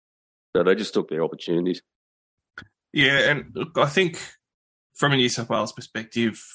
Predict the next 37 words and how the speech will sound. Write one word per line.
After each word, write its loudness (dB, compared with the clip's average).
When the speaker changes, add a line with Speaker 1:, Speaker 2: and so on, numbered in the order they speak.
Speaker 2:
as -10
well, 2
e-, -8
everyone, -2
uh, -2
not 2
everyone, 2
but 0
a 2
lot 6
of -2
New -4
South -10
Wales 0
fans, -8
um, -12
I 4
understand 2
the 0
disappointment, -4
but -6
it's -10
almost 2
like -2
New -4
South -6
Wales -4
lost -8
by -4
thirty. -2
<laughs> 0
When 2
you 6
look 2
at 0
the, 0
um, -2